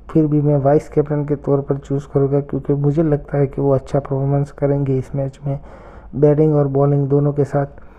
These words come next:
तो कुछ इस प्रकार से हमारी team बनती हुई दिख रही है, आप देख सकेंगे। देखिए, मैंने यहाँ पर सात, सात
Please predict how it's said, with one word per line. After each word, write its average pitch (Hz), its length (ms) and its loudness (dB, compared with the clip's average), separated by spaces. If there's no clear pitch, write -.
तो 147 120 2
कुछ 160 360 -6
इस 165 140 -2
प्रकार 147 340 -2
से 143 160 -4
हमारी 143 300 2
team 147 240 -2
बनती 147 340 2
हुई 143 180 2
दिख 143 260 -4
रही 139 200 2
है, 139 80 -2
आप 135 120 -6
देख 139 240 -2
सकेंगे। 143 460 -6
देखिए, 143 300 -2
मैंने 151 140 4
यहाँ 147 120 2
पर 147 140 -4
सात, 156 540 -2
सात 165 420 -2